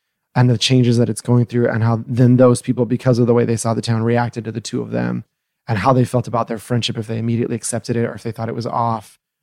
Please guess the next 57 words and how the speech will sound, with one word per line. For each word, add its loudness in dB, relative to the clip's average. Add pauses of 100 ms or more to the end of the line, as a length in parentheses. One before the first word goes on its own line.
or 2
if -4
they, 2
like, 0
tried 2
to -8 (160)
talk -2
to 2
one 4
person 2
more 2
than 0
the 2
other 2
person -2
and 0
why. 0 (500)
We 0
had 2
this -4
crazy 2
scene 2
that 0
was 2
in 2
the 2
movie 4
for 0
a 2
while. 0 (280)
I 6
was 4
going 4
to 2
this 2
rich 4 (100)
white 6
girl's 4
house 2 (120)
in 4
the 4
hills, 4 (560)
and 6
her 4
dad 4
was 0
gonna 4
be, 6
like, 2
an 4
art 0
dealer. 4 (360)
And 6
there 6
was 4
this, -2
like, -2